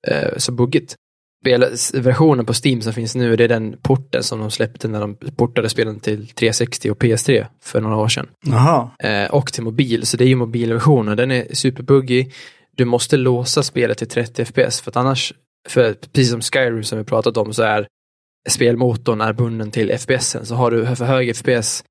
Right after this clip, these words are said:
Speaker 1: då åker bilar för snabbt och du kan inte göra vissa grejer och du,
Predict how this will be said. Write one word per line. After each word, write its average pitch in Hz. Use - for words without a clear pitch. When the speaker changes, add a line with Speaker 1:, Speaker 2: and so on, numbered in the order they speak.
Speaker 1:
då 131
åker 120
bilar 127
för -
snabbt 120
och 117
du 113
kan 117
inte 113
göra 117
vissa 113
grejer 110
och 104
du, 107